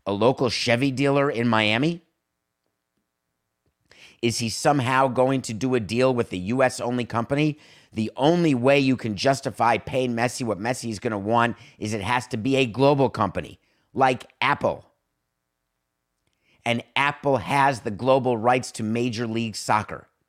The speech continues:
So if there are fans of Messi living in Barcelona or Paris or Argentina who all of a sudden get on Apple T V Plus and get Major League Soccer streaming package,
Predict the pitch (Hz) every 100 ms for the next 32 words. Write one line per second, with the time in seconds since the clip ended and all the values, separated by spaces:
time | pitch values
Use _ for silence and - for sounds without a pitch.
0 | _ _ _ _ - 123 - 135 156 156
1 | - - 143 143 151 - 123 113 123 110
2 | - 101 _ _ _ - 120 135 135 127
3 | 123 120 123 - 131 113 101 69 67 _
4 | _ 117 120 - 139 127 90 - - _
5 | 120 143 143 151 143 151 - 156 92 -
6 | _ _ - 113 110 120 156 160 - 175
7 | 131 98 73 - 107 107 110 131 143 151
8 | - 139 147 - 135 101 - - - _
9 | _ - 110 95 - 139 - 101 127 156
10 | 147 139 135 135 110 - - - - 127
11 | - - 127 135 131 127 117 _ - 123
12 | 120 - 65 - -